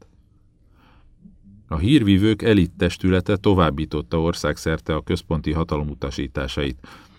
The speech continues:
Az ő munkájuktól is függött például, hogy a reformintézkedéseket milyen gyorsan hajtják végre. „Elkísérem az összeírással megbízott szolgálathoz.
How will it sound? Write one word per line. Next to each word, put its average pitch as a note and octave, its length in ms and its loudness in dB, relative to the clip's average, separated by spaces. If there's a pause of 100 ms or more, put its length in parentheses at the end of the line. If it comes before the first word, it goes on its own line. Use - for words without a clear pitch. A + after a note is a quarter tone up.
(220)
Az E2+ 160 -4
ő C#3 160 4
munkájuktól F2+ 680 2
is D#2 160 -2
függött E2 340 -2
például, F2+ 500 2
hogy F#2+ 180 2
a F2+ 80 2
reformintézkedéseket F2 1500 2
milyen G2 360 4
gyorsan E2 420 0
hajtják C#2 520 -4
végre. C2+ 420 -8 (3250)
„Elkísérem E2 840 2
az D#2 120 2
összeírással D#2 880 0
megbízott C#2+ 540 -4
szolgálathoz. B1+ 1120 -8